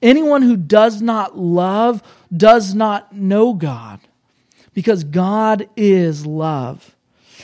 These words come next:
In this, the love of God was made manifest among us, that God sent his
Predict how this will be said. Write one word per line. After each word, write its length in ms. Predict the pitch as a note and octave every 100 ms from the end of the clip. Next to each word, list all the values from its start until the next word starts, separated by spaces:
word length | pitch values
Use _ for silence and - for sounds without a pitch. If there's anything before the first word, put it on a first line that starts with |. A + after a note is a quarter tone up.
| -
In 200 | A#3 G#3
this, 300 | F#3+ A#3 A#3+
the 160 | - G3+
love 440 | F3 F3+ G3+ A3+ -
of 200 | F#3 E3
God 380 | D#3 F3 G3+ G3
was 160 | E3+ D#3
made 260 | F3 E3
manifest 640 | E3 F#3 G#3+ G3+ G3 F3+ -
among 440 | D#3+ D#3 E3+ F3+ -
us, 440 | D#3 C#3+ C3 - _ _ _ _ F3+
that 220 | F3+ E3
God 380 | F3+ F#3 A3 G3
sent 260 | G#3 F#3
his 200 | F3+ D#3+